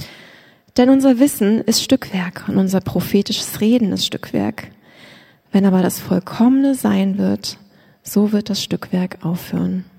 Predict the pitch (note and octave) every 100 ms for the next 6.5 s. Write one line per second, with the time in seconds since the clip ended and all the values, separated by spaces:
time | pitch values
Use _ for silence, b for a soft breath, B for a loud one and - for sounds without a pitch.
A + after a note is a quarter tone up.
0 | _ _ _ _ B B B B B G3+
1 | G#3 G#3+ A#3+ A#3+ A#3+ - F3+ F#3 G#3+ A3
2 | - F#3+ G3+ F#3+ G3 G3 - F#3+ A3 G3
3 | E3+ F3 F3+ F#3 - - - _ _ _
4 | _ - - G#3 G3+ G#3 G#3+ - B B
5 | B B B _ - A3 G#3+ - A#3 G#3
6 | F#3+ F3 F#3+ - -